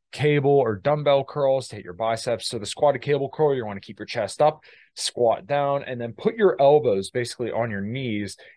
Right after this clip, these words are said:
and grab, um, you know, whatever bicep or whatever, uh,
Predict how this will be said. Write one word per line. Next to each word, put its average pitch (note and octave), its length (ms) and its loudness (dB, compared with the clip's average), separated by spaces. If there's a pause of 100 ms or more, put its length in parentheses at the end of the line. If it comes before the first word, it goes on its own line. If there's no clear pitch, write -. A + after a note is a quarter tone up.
and A#2 180 -6
grab, A#2 640 0
um, G2 680 -2
you G#3 140 -2
know, D#3 80 2
whatever C#3+ 280 2
bicep B2+ 640 -2 (460)
or C3+ 220 2
whatever, C3 460 0
uh, G#2 180 -2